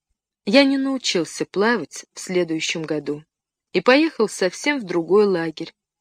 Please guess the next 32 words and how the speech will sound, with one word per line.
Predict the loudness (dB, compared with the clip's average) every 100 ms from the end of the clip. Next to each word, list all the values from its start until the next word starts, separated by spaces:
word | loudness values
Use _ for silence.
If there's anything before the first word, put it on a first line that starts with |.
| -2
где, | 4 6
по | 4
счастью, | 0 2 0 0 -2
не | 2 2
было | 4 2
ни | 2 2
реки, | 0 -2 -4 -6 -6 _ _ _ -6
ни | -2
пруда. | -2 -4 -6 -8 -14 _ _ _ _ _ _ _ _ _ _ _
А | 4
научился | 6 6 4 2 4 2
я | 4
плавать | 4 2 2
гораздо | 0 2 2 -2 -6
позже, | -2 -2 -2 -8 -12 _ _ _ _
испытав | -4 0 0 2 2 2
перед | 0 2
этим | 2 2 0
не | 2 2
меньший | 0 -4 -4 -4 -2
позор, | -2 -2 -4 -8 _ _ _ -6
больший, | 2 4 4 2 -2 -4 -12 _ _ _
потому | -6 -2 0
что | 0 -2
был | 0 0
уже | 0 -2 -4
взрослым, | -2 0 0 -2 -8 -12 -14 -20 -20
способным | -4 2 4 6 6 6 4
видеть | 2 0 -2 -6
себя | 0 2 2
со | 0
стороны, | -6 -4 -2 -2 -4 -6